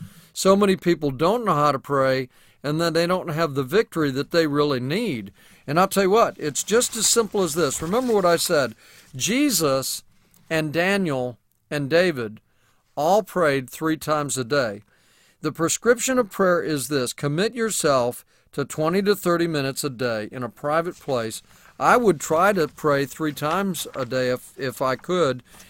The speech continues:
and I do because I pray in my car, I pray in my prayer closet, I'll pray in the shower, I'll pray out in the street. I, I, I look up into the stars at night and pray. There's many places I pray.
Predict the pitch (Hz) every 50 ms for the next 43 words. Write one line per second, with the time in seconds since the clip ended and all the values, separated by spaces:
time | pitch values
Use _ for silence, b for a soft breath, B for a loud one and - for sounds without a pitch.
0 | B B - 143 147 147 156 160 143 147 180 190 175 170 143 143 131 - 143 139
1 | 135 131 - b b b b b b b b b 143 151 147 - 160 160 160 151
2 | 147 143 147 - - 147 147 147 143 143 139 - - 127 135 - - 151 147 143
3 | 139 139 135 131 - - 147 143 131 - 135 135 135 135 131 123 127 139 123 -
4 | - 135 131 - 143 143 139 131 127 123 - - 151 143 143 139 139 139 139 139
5 | 135 B B B B B B B - 139 147 156 - - 147 143 139 143 147 147
6 | 139 139 131 123 - - - - 147 151 160 156 151 151 151 _ - - 131 123
7 | - - - 135 143 147 147 143 - - - 147 147 147 160 175 196 - - 165
8 | 165 - 165 147 139 135 120 127 - - - 147 151 156 156 135 131 143 139 -
9 | 151 147 151 151 147 - 139 127 - - 147 147 143 143 135 B B B B B
10 | B B 156 151 139 135 170 196 208 208 185 - 160 156 147 - 131 123 127 131
11 | 123 - 160 160 143 123